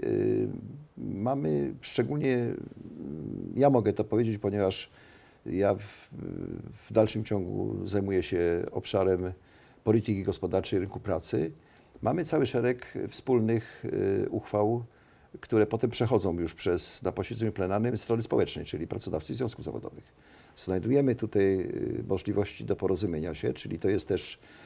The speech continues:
y, dowód na to, że doceniamy naszych pracowników, których reprezentują związki zawodowe i mamy całkiem pokaźny, y,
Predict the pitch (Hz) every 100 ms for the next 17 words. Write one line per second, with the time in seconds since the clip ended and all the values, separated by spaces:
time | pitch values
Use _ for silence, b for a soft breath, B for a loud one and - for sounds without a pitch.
0 | B B 82 85 87 87 85 95 92 107
1 | 117 - 92 113 104 92 92 95 92 95
2 | 80 82 87 90 - 87 73 92 - 87
3 | 90 90 98 92 95 98 87 95 - 92
4 | 87 87 87 117 - 123 101 120 135 135
5 | B B B B - - 113 110 131 127
6 | 117 110 95 90 104 107 113 110 - -
7 | 85 85 87 90 92 90 95 92 92 90